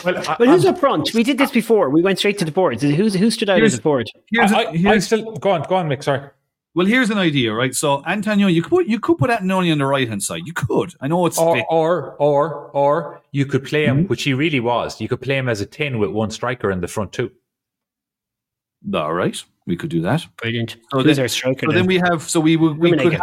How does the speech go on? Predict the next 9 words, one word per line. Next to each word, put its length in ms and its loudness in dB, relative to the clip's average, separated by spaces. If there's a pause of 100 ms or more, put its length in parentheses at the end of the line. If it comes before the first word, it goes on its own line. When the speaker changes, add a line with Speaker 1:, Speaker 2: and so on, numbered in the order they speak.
(120)
Speaker 3:
have 180 -2 (460)
Ardiles, 840 0
Robson, 760 0
Tardelli, 760 0 (1400)
and 600 0
Cabrini 1200 2
somewhere. 960 0 (160)
Speaker 1:
Yeah. 360 -6 (680)
Speaker 2:
Hmm. 400 2